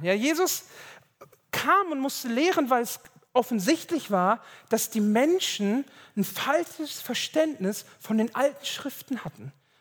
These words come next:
Ja, zu der damaligen Zeit gab's die alten Schriften, ja, zum Beispiel fünf Bücher Mose, und die Juden haben daraus gelesen, immer wieder rezitiert. Und das Problem war, dass irgendwie nie so richtig,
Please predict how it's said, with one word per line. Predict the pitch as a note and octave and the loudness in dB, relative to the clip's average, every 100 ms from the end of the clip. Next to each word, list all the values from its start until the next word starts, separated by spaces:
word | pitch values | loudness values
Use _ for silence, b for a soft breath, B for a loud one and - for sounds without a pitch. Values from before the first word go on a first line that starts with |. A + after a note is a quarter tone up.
| _ | _
Ja, | F#3 | -4
zu | - A3 | -2 0
der | A3 | 2
damaligen | A#3+ B3 A3+ G#3 | 2 0 -4 -6
Zeit | - C4+ C4 - | -6 -2 -2 0
gab's | G#3 G3+ - B B B | 0 0 -6 B B B
die | - | -2
alten | G#3+ G#3+ G#3+ | 2 2 -2
Schriften, | - - C#4+ C#4 - B3+ B3 - _ _ _ _ _ _ - - | -6 -4 -2 -4 -4 -2 -2 -2 _ _ _ _ _ _ -20 -6
ja, | F3 | -6
zum | - E3+ | -4 -4
Beispiel | D3+ D#3+ | -2 -2
fünf | F#3+ F#3+ - | 0 0 0
Bücher | F3+ D#3+ | 0 2
Mose, | E3 G#3+ F#3+ G3 G3 B B B - | 4 4 4 2 0 B B B -4
und | |
die | D3+ | 0
Juden | F3+ G3 E3 | 2 4 4
haben | E3 | 4
daraus | D#3+ D3+ - | 2 0 -2
gelesen, | D#3+ E3+ G3 E3 E3+ | -2 2 2 0 -2
immer | F3 D#3+ | 0 0
wieder | G3 F3 E3 D3+ | 0 0 0 -2
rezitiert. | D#3 D#3 - G#3 G3 B B B B B B B B B | -4 -6 -4 0 0 B B B B B B B B B
Und | - G3 | 2 4
das | A#3+ | 4
Problem | - B3 B3 D4+ F#4 B3 | -2 2 4 6 4 4
war, | G3+ F#3 A#3 B3 - - | 4 4 2 -2 -14 -6
dass | - A3 - - | -2 -2 -2 -2
irgendwie | C4 C4+ B3+ | 0 2 2
nie | A#3+ A3+ C4 E4 F4 | 4 6 8 8 6
so | D4 | 4
richtig, | C4 D4+ - - C4+ - - | 0 0 -2 -4 -4 -4 -10